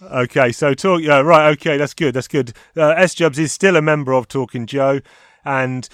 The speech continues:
we have just concluded, I think part six will be out later this week of Chief's.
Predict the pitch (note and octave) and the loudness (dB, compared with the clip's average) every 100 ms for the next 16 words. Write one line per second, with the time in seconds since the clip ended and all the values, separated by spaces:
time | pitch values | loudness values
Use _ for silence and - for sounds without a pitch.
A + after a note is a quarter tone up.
0 | _ C3+ C#3 B2 - F#3 - - E3 C#3 | _ -4 -2 -2 -2 -4 -4 -6 -8 -8
1 | D#3+ E3+ F3 D3 C#3+ C#3 - F#3+ C#3 - | -8 -6 -4 -4 -2 -2 -2 -6 -6 -4
2 | D#3 C#3 - - E3+ B2+ _ - - - | -4 -4 -8 -6 -6 -8 _ -16 -14 -14
3 | - _ _ _ C3+ C#3+ D3 C3 D#3 D3 | -16 _ _ _ -4 0 2 0 -4 -4
4 | C#3+ C#3 D#3+ - D3+ C#3+ - - E3+ D3+ | -4 -6 -8 -4 -2 -2 -6 -16 -8 -4
5 | D3 C#3 C3+ B2+ C3+ D3 D#3 - - B2 | -4 -4 -8 -8 -4 -2 -2 -6 -8 -8
6 | - - D#3 B2+ - - | -8 -10 -8 -8 -12 -18